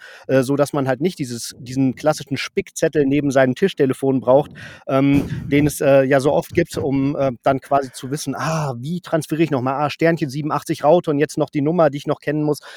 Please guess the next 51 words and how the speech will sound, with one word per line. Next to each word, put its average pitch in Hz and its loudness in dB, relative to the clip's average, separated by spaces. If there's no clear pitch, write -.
Das 127 0
ist 139 -10
ja, 131 6
das 139 -4
ist 110 -10
Wahnsinn. 113 -2
Und 113 -8
deswegen 165 0
haben 160 -2
wir 156 0
uns 151 -4
überlegt, 143 -2
wie 156 -4
kommen 170 2
wir 143 2
dahin? 175 0
Wie 151 -6
ist - -10
quasi 135 0
User 180 -2
Experience 160 -2
so, 139 -4
dass 139 -4
man 123 -6
auf 110 -6
einen 170 -6
Blick 147 -6
die 120 -8
wichtigsten, 143 -4
ähm, 117 -4
quasi 113 -2
ja 107 -2
Teammitglieder 156 0
sieht, 190 -6
an 131 -6
die 135 -12
man 131 -2
das 123 -2
dann 113 -6
weiterleiten 165 0
kann 151 -2
und 131 -8
vor 127 -4
allem 139 -2
auch, 113 -10
wie 139 -4
ist 147 -8
der 139 0
Status 170 -6
dieser 107 -8
Teammitglieder? 110 -6